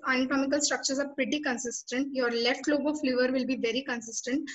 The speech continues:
So always first try and visualize the left lobe of liver. So here we can see that where the left lobe of liver's edge is ending, at the end of that, there is the presence of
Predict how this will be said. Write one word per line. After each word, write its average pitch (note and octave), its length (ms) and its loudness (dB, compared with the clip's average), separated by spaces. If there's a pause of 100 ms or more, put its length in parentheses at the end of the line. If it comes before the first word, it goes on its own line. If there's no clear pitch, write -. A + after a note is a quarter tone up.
(140)
So C4+ 160 0
always C#4 340 4
first C#4 380 6
try B3+ 140 4
and B3+ 200 2
visualize B3 460 2
the B3+ 160 0
left A3+ 240 -4
lobe A3+ 180 2
of A#3 80 0 (100)
liver. A3 280 -6 (300)
So - 140 -2
here D4 220 6
we D4 80 0
can D#4+ 180 4
see D4+ 280 0
that D4 200 4
where A#3+ 320 4
the D4+ 60 2
left B3+ 300 2
lobe C4 360 2
of B3+ 240 2
liver's A#3+ 480 4 (200)
edge A#3+ 240 6
is C#4 360 2
ending, A3 480 -4 (360)
at A3+ 80 -2
the C4 100 0
end B3+ 240 2
of D4+ 160 2
that, C4+ 320 2
there B3+ 160 4
is A#3+ 140 -6
the - 80 -6
presence B3 480 0
of B3+ 160 -6